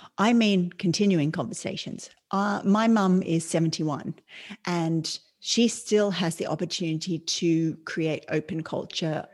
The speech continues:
amongst her grown kids who are all in their forties, to allow us the chance to go to her for support or solace when things aren't going well. And she has four kids,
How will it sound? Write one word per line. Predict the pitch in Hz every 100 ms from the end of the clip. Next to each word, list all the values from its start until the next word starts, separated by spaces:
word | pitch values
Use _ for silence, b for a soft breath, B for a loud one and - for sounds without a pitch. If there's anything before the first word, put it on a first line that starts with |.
| -
amongst | 160 151 147 147 - - -
her | - 170 151
grown | 160 175 170 185
kids | 180 170 185 -
who | 170
are |
all | - 185 180
in | 170
their | 160 160
forties, | 160 160 - - - B B -
to | 185 170
allow | 175 175 185
us | - 170 -
the | -
chance | 165 185 160 - -
to | 180 170 165 B B -
go | 160
to | 165 190
her | 165 165 160
for | 160 - 165
support | - 165 - 160 156 -
or | 165 165
solace | - 151 143 156 - -
when | 156 147 247 _ _ _
things | - 151 143
aren't | - 147 -
going | 147 147
well. | 147 143 147 -
And | 147 151
she | - 285
has | 254 220
four | - 175
kids, | 165 - - -